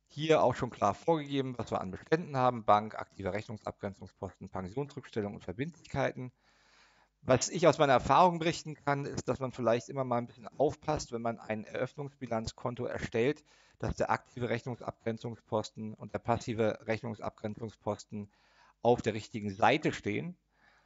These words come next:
Natürlich sagt es eigentlich der Name, ne? Also der aktive Rechnungsabgrenzungsposten muss natürlich zum Beispiel immer dastehen, wo die Bank steht.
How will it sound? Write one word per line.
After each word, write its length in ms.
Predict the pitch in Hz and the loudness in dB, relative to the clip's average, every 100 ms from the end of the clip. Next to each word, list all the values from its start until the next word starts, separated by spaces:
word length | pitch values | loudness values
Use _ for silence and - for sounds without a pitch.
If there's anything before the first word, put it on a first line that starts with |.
| _ _ _ | _ _ _
Natürlich 320 | 113 - 156 - | -4 2 4 8
sagt 260 | 131 - | 8 8
es 120 | - | 2
eigentlich 440 | 107 123 165 147 131 | 2 4 2 0 0
der 140 | 113 | 0
Name, 360 | 104 135 151 92 | 2 2 2 0
ne? 100 | 98 | -2
Also 280 | 85 98 - | 0 0 0
der 120 | 113 | -2
aktive 320 | - 139 120 | -4 -4 -2
Rechnungsabgrenzungsposten 1200 | 120 143 127 127 - 117 120 110 - 113 - 113 | -2 -4 -6 -6 -6 -8 -8 -10 -4 -4 -4 -8
muss 140 | 113 - | -8 -8
natürlich 360 | 107 117 113 | -6 -4 -4
zum 140 | - 95 | -4 2
Beispiel 440 | 98 120 - 117 | 4 2 0 -2
immer 160 | 110 98 | -2 -2
dastehen, 400 | - 101 117 104 | 0 0 -2 -4
wo 60 | |
die 80 | 98 | -2
Bank 240 | 101 123 | 0 -2
steht. 320 | - 98 143 | -4 -6 -6